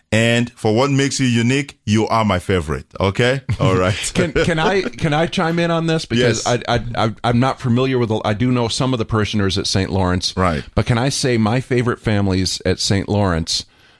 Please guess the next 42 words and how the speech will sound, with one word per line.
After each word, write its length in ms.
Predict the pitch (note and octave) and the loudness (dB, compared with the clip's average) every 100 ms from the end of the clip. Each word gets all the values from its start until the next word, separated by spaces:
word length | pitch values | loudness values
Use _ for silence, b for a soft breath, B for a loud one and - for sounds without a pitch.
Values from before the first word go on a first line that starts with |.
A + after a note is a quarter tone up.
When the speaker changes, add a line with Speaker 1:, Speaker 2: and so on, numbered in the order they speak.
| b _ - | b _ 0
Speaker 2:
are 120 | G#2+ | 2
the 100 | G2 | 2
ones 240 | A2 A2 | 2 2
that 80 | G#2 | 2
are 80 | F#2 | 0
donating 540 | E2+ G2+ G2 F2 F2 E2+ | 2 2 2 0 0 -2
to 40 | |
the 80 | E2+ | -2
Quest 360 | - G#2 - | 0 0 0
right 180 | G2 - | -2 0
now. 140 | E2+ D#2+ | 0 0
Speaker 1:
Oh, 280 | A2 A2+ A#2+ | 2 2 2
okay. 280 | - G#3 D3+ | 0 -2 -2
Speaker 2:
<laughs> 680 | - D#3 F#3 D3 E3+ D3 D3 | 0 -2 0 -2 -2 0 0
So, 280 | - D3 C#3+ | 0 0 0
I, 480 | D3 D3 - D#3 C#3+ | 0 -2 0 -2 0
whether 240 | E3+ F3 D#3+ | 0 0 0
I 80 | |
know 180 | D3+ E3 | 0 0
you 220 | F3+ F3+ F3 | 2 2 0
or 80 | |
not, 340 | D3+ D#3 D3+ C3 | 0 0 -2 -2
you 140 | C#3+ A#2 | 0 0
Speaker 1:
Right. 240 | A2+ C#3+ | 0 0
Speaker 2:
are 40 | |
my 200 | C#3+ C3 | -2 -2
favorites, 560 | B2 A#2+ A2+ C#3+ C#3+ B2 | -2 -2 -2 0 0 0
Speaker 1:
Right, 140 | A#2 A#2+ | 0 0
Speaker 2:
okay? 180 | A#2+ A#2+ | -2 -2
And 60 | G#2+ | -2
Speaker 1:
right. 260 | G2+ G2 G2+ | 0 0 0
Speaker 2:
I 140 | A#2+ | -2
can 160 | C#3 B2+ | -2 -4
get 120 | B2 | -2
away 200 | A2 G#2+ | 0 -2
with 140 | G2 G2 | -2 -2
saying 320 | A2 G2+ F#2+ | 0 0 0
that. 340 | F#2+ F#2+ - | 2 0 -2
Father 260 | G#2 G2 F#2+ | 0 0 0
Speaker 1:
Uh, 20 | |
Speaker 2:
Henry 240 | F#2+ F#2 G#2+ | -2 0 0
Speaker 1:
yes, 180 | G#2+ | 0